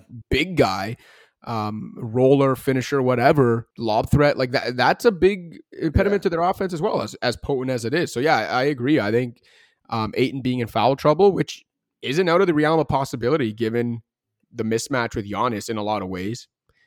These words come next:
Speaker 2: Yeah,
Speaker 1: could be
Speaker 2: picked up
Speaker 1: big.
Speaker 2: four last night. For a guy
Speaker 1: Yeah.
Speaker 2: who's done really well at not fouling, it's obviously
Speaker 1: Yep.
Speaker 2: tougher when you're picking up Giannis. But, yeah, definitely. Uh, and I
Speaker 1: Yeah.
Speaker 2: like your point on the other end. I mean, he was bullying guys like Tucker, who have done so well as small ball fives in game one and just going right over
Speaker 1: Yeah.
Speaker 2: him.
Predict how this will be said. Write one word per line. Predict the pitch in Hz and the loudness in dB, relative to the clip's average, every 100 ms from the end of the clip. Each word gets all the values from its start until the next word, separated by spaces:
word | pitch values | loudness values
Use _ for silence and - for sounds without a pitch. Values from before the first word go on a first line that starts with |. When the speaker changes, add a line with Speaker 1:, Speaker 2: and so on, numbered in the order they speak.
| - | -12
Speaker 2:
Yeah, | 127 | 0
Speaker 1:
could | 147 127 | 2 4
be | 120 | 2
Speaker 2:
picked | 113 | 2
up | 113 | 0
Speaker 1:
big. | 107 | 0
Speaker 2:
four | - 127 131 131 123 | -4 -4 -4 -4 -8
last | 104 113 135 - | -10 -10 -10 -12
night. | 90 87 - | -14 -16 -10
For | 120 | -8
a | |
guy | 117 135 | -4 -2
Speaker 1:
Yeah. | 165 | -2
Speaker 2:
who's | - | -2
done | 139 147 | -6 -6
really | 139 147 | -6 -4
well | 135 139 131 | -4 -4 -4
at | |
not | 120 120 | -8 -8
fouling, | 127 131 113 | -6 -6 -8
it's | 101 110 | -10 -10
obviously | 113 110 110 | -10 -10 -12
Speaker 1:
Yep. | - | -8
Speaker 2:
tougher | 127 - 101 | -6 -6 -8
when | 98 | -14
you're | 90 | -16
picking | 107 107 | -18 -16
up | 90 | -14
Giannis. | 98 101 85 - _ | -14 -14 -16 -20 _
But, | 98 | -8
yeah, | 123 98 | -6 -6
definitely. | 104 110 110 92 98 92 | -8 -10 -12 -14 -14 -12
Uh, | 85 - - | -14 -16 -14
and | 113 110 | -10 -6
I | |
Speaker 1:
Yeah. | 120 | -6
Speaker 2:
like | 127 123 | -6 -10
your | |
point | 123 131 123 | -10 -8 -6
on | |
the | 113 | -6
other | 123 123 107 | -4 -4 -6
end. | 104 - _ _ _ - | -10 -14 _ _ _ -12
I | |
mean, | 117 | -8
he | 123 | -6
was | 151 101 | -6 -6
bullying | - 131 151 117 104 | -6 -4 -4 -6 -6
guys | 107 107 | -6 -6
like | 104 90 | -10 -14
Tucker, | - 127 107 90 95 | -10 -10 -10 -16 -12
who | 107 | -12
have | 101 | -10
done | 107 98 | -12 -10
so | - 110 | -10 -8
well | 104 117 | -6 -6
as | 92 - | -8 -12
small | 104 107 | -10 -10
ball | 104 90 | -10 -12
fives | 107 113 120 98 | -10 -8 -8 -10
in | 98 | -16
game | 101 92 | -16 -16
one | 92 120 104 | -10 -8 -8
and | |
just | 90 - | -14 -14
going | 107 98 | -12 -12
right | 101 90 | -12 -10
over | 101 127 | -8 -6
Speaker 1:
Yeah. | 107 | -6
Speaker 2:
him. | 90 | -8